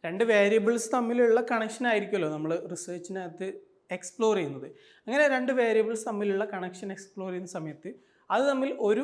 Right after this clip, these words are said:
കണക്ഷനും ഇല്ല എന്നുള്ളതാണെങ്കിൽ അതിനെയാണ് നൾ ഹൈപ്പോത്തസിസ് എന്ന് പറയാം. ഓക്കെ, ഓക്കെ, അപ്പോൾ ഇത്രയും ക്വസ്റ്റ്യൻസ് ആണ് ഇന്നത്തെ ക്ലാസ്സിലൂടെ നമുക്ക് ഡിസ്കസ് ചെയ്യാനുള്ളത്. ഏഹ്, വരും ക്ലാസ്സുകളിലൂടെ നമുക്ക് കൂടുതൽ ക്വസ്റ്റ്യൻസ്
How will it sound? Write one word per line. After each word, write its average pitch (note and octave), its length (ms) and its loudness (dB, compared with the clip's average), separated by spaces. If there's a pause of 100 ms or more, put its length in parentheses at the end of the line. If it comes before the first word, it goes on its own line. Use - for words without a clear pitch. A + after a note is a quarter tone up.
കണക്ഷനും A3+ 500 -2
ഇല്ല G#3 300 -2 (200)
എന്നുള്ളതാണെങ്കിൽ G3 760 0
അതിനെയാണ് F#3 440 -6 (360)
നൾ G#3+ 200 2
ഹൈപ്പോത്തസിസ് E3+ 760 -8
എന്ന് E3 160 -14
പറയാം. D#3+ 240 -12 (1120)
ഓക്കെ, F#3+ 200 -6 (1200)
ഓക്കെ, A#3+ 140 -4
അപ്പോൾ B3 160 -2
ഇത്രയും C4 240 -2
ക്വസ്റ്റ്യൻസ് B3 360 -4
ആണ് A#3 200 2
ഇന്നത്തെ G3 440 -4
ക്ലാസ്സിലൂടെ G3 520 -4
നമുക്ക് F3+ 400 -8
ഡിസ്കസ് E3 340 -14
ചെയ്യാനുള്ളത്. D#3+ 500 -10 (320)
ഏഹ്, D#3 200 -16 (160)
വരും F3 260 -6
ക്ലാസ്സുകളിലൂടെ F#3 600 -8
നമുക്ക് F3+ 240 -10
കൂടുതൽ E3 260 -8
ക്വസ്റ്റ്യൻസ് D#3 580 -14